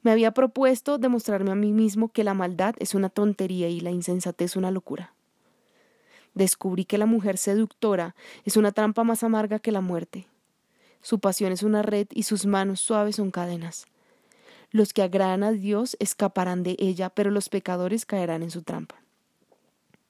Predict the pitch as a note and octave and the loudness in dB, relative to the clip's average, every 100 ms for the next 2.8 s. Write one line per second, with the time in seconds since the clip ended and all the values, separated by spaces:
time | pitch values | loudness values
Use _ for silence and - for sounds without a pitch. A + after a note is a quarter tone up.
0 | _ _ _ _ _ _ _ _ _ _ | _ _ _ _ _ _ _ _ _ _
1 | _ _ _ _ _ _ _ - _ _ | _ _ _ _ _ _ _ -20 _ _
2 | _ - G#3+ G3 G#3+ A3+ F3 G3 | _ 2 4 4 2 0 -4 -10